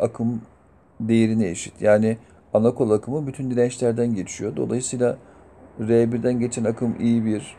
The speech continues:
R ikiden geçen akım I iki ise burada I bir değeri I iki değeri eşit. Bu aynı zamanda devrede ana kolda geçen akımdır.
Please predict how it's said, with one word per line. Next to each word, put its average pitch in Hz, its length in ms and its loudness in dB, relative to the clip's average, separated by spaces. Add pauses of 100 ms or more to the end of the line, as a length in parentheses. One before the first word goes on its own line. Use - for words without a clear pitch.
(220)
R 107 140 2
ikiden 120 320 -2
geçen 117 260 -4
akım 113 240 -2
I 107 140 -2
iki 117 200 -8
ise - 360 -6 (480)
burada 127 280 2
I 120 240 -2
bir 120 240 -4
değeri 117 280 -2
I 107 260 -4
iki 113 240 -8
değeri 107 360 -2
eşit. 131 240 -8 (180)
Bu 120 100 4
aynı 123 200 4
zamanda 113 460 -4
devrede 113 400 -2
ana 123 180 -2
kolda 113 300 -4
geçen 104 360 -4 (460)
akımdır. 92 460 -4